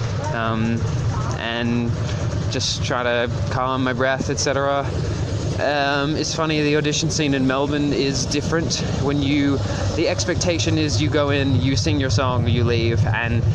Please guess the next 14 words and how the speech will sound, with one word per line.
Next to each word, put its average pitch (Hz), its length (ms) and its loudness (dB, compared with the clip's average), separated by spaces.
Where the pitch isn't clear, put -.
it's - 120 2
either 120 280 0
a - 20 0
yes 123 300 0
or 123 80 0
a 117 40 0
no 117 440 0
to - 120 0
the 120 80 0
next 107 300 -2
round, 113 320 -2
pretty 233 180 0
quite 156 280 -2
quick. 143 320 0